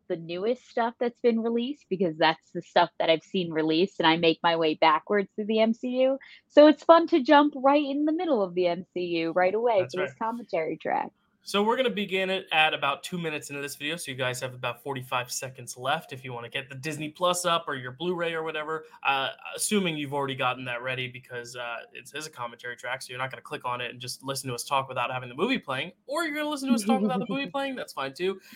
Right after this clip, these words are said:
Speaker 2: Um, but we will start it. I will count down from five, and then on, after one, when we hit zero, that's when Kelsey and I are gonna hit play. So it's gonna be five, four, three, two, one, play. Uh, play will be zero, and we will press play, and we will take it from there and just talk about this movie. I have a bunch of trivia and fun facts in terms of, like, the making of and stuff like that.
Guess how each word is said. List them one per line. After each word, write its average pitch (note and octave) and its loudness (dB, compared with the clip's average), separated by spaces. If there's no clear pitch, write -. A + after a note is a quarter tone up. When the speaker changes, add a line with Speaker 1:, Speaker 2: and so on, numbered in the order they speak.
Speaker 2:
Um, C#3 0
but C#3 -2
we D3+ -6
will C#3+ -6
start C#3 -4
it. C#3 -6
I C3 4
will D3 -2
count C#3+ 0
down C3+ -2
from B2+ -10
five, C#3 4
and C3+ -6
then C3+ -8
on, D3 0
after F#3 2
one, E3 2
when D3+ -6
we D#3+ -2
hit D3 -4
zero, E3+ 2
that's D3 -2
when C#3 -10
Kelsey C#3 -8
and C3+ -6
I C3 -4
are B2+ -6
gonna B2+ -8
hit C3 -12
play. D#3 -2
So - -10
it's C3+ -18
gonna C3+ -10
be C3 -10
five, C3+ -2
four, C#3 -8
three, C3 -12
two, C3+ -12
one, B2 -8
play. D3+ -4
Uh, B2 -4
play D3 -6
will C#3 -6
be C3+ -8
zero, C#3+ -6
and C3 -8
we C3 -10
will B2+ -10
press C#3 -14
play, F3+ -6
and C3+ -6
we C#3 -10
will C3+ -6
take C3 -16
it - -20
from C3+ -18
there D3 -8
and E3+ -14
just C3+ -18
talk C#3 -6
about C3+ -8
this C3+ -18
movie. D#3+ -12
I C3 -2
have B2+ -2
a B2+ -4
bunch C3 -6
of C3 -18
trivia C#3 -4
and C3 -6
fun C3+ -6
facts C3 -4
in C3+ -18
terms C3 -14
of, B2+ -8
like, B2 -10
the A#2+ -14
making B2 -10
of F#3 0
and F#3 -10
stuff F3+ -10
like F3 -10
that. F3 -4